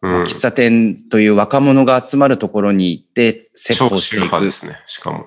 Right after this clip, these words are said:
Speaker 1: ね。
Speaker 2: もう、もう本当に超宗派の。で、毎回いろんな和尚さんが話していくっていうのが、まあ、私たちの中では伝説になってるんですけど、
Speaker 1: うん。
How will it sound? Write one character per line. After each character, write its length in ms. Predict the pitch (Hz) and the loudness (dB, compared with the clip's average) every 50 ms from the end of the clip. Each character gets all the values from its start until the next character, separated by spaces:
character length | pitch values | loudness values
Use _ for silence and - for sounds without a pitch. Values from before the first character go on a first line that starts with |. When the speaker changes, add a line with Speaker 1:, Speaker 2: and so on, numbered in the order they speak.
| - - | -6 0
Speaker 1:
ね。 440 | 127 139 135 131 127 123 117 - - - - - - - - | 2 4 4 4 4 2 2 0 -4 -10 -20 -20 -20 -10 -4
Speaker 2:
も 0 | |
う、 40 | 165 160 156 | -2 0 2
も 40 | 147 | 2
う 20 | 135 | 2
本 140 | 160 175 175 | 0 -4 0
当 120 | - 180 | 0 0
に 120 | 175 160 | 0 0
超 200 | 165 - 190 165 | 0 2 2 2
宗 160 | - - 131 113 | 2 2 0 0
派 180 | 101 92 101 92 | 0 0 0 0
の。 160 | 92 87 80 - _ _ _ _ _ _ _ _ _ _ _ _ _ _ _ _ _ _ - | 0 -2 -4 -6 _ _ _ _ _ _ _ _ _ _ _ _ _ _ _ _ _ _ -4
で、 100 | - 156 | -2 0
毎 220 | 156 151 156 147 | 2 2 0 2
回 260 | 151 160 147 147 143 | 2 2 2 4 4
い 40 | 139 | 4
ろ 120 | 139 139 135 | 4 4 4
ん 60 | 131 | 4
な 80 | 131 | 4
和 80 | 131 135 | 2 2
尚 200 | 135 - 120 104 | 0 0 -2 0
さ 140 | - - 90 | 0 -2 -4
ん 60 | 87 | -4
が 60 | 82 | -4
話 300 | - 107 101 92 98 - | -6 -6 -4 -4 -4 -4
し 60 | - | -4
て 100 | - 95 | -6 -6
い 100 | 95 87 | -8 -8
く 160 | - - 123 113 | -6 -6 -6 -6
っ 20 | |
て 260 | - _ _ - 107 | -8 _ _ -6 -6
い 40 | 95 | -6
う 80 | 90 90 | -6 -6
の 100 | 90 82 | -8 -8
が、 360 | 85 87 87 85 - - _ _ _ _ _ - | -6 -6 -6 -8 -10 -14 _ _ _ _ _ -2
ま 100 | - 147 | 0 0
あ、 20 | 147 | 2
私 180 | - 185 - | 2 0 0
た 120 | - 165 - | 0 -2 -2
ち 120 | - 117 | 0 0
の 60 | 104 | 0
中 200 | 95 90 - 98 | 0 0 -2 -2
で 80 | 87 90 | -2 -2
は 80 | 87 80 | -2 0
伝 280 | - 110 110 110 110 | 2 2 2 2 0
説 340 | 104 - 123 98 - - 104 | -2 -2 -4 -4 -4 -2 -2
に 120 | 107 104 | 0 0
な 80 | 101 101 | 0 -2
っ 100 | 101 - | -4 -2
て 100 | - - | -4 -2
る 100 | 87 82 | -2 -2
ん 60 | 82 | -4
で 80 | 85 82 | -4 -4
す 120 | - - | -6 -8
け 100 | - 85 | -10 -6
ど、 300 | 82 90 90 87 80 - _ _ - | -4 -2 -2 -2 -4 -6 _ _ -6
Speaker 1:
う 60 | 95 | -2
ん。 340 | 92 90 82 78 71 67 | 0 0 0 -2 -4 -8